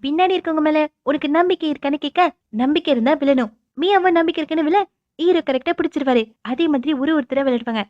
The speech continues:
இது டீமுக்குள்ளேயே நம்பிக்கை இருக்குன்னு கண்டுபிடிக்கிற கேம். இந்த கேம் நல்லதா இருக்குல்ல. இவங்க கேங்ல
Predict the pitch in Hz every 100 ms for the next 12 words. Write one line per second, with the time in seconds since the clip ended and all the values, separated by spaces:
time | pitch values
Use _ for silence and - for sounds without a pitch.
0 | _ _ 202 208 208 - 226 285 285 269
1 | 302 247 247 269 262 254 320 254 269 269
2 | 247 247 240 214 214 _ 214 240 277 277
3 | 294 302 254 277 294 294 247 311 - _
4 | 262 370 392 294 247 226